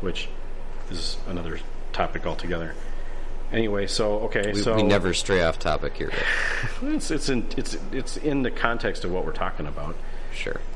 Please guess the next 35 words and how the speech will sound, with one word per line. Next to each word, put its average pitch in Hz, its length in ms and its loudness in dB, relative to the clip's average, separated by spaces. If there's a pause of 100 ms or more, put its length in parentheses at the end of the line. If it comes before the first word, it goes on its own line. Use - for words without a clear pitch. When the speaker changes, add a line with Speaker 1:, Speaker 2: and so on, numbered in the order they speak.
(260)
Speaker 1:
'Kay. 107 180 6
Speaker 2:
So 147 140 4
they 156 80 10
have 156 100 8
five 135 320 6
scenarios 107 540 6
that, 92 280 4
uh, 87 260 4
go 92 260 6
over 87 480 6
Operation 85 460 2
Compass. - 540 2 (1400)
Uh, - 60 -2
Speaker 1:
Okay. 80 80 2
Speaker 2:
as 82 160 6
I 85 40 4
mentioned, 82 340 2 (100)
a - 20 -2
couple 87 220 2
of 80 80 0
them 85 140 4
are, 82 360 4
you 80 100 0
know, 78 280 2 (180)
uh, - 40 -4
armor 85 320 0
platoon 87 340 0
scenarios. 80 600 2 (920)
And 87 140 2
then 90 120 6
they 87 140 4
go 90 240 4
into 85 880 2 (380)
Operation 90 680 4
Sonnenblumen. 120 760 4